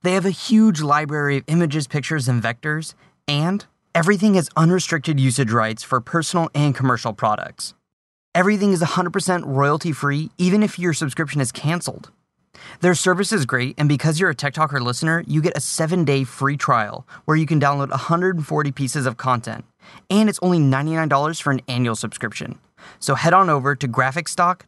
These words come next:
dot com slash tech talk. That's graphicstock dot com slash tech talk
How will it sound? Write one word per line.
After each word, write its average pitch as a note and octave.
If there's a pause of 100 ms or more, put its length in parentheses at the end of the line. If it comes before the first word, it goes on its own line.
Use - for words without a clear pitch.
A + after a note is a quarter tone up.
(140)
dot B2+
com B2
slash C3 (120)
tech A2+
talk. - (360)
That's A#2+
graphicstock C#3 (140)
dot A2+
com B2
slash A#2+
tech A2
talk -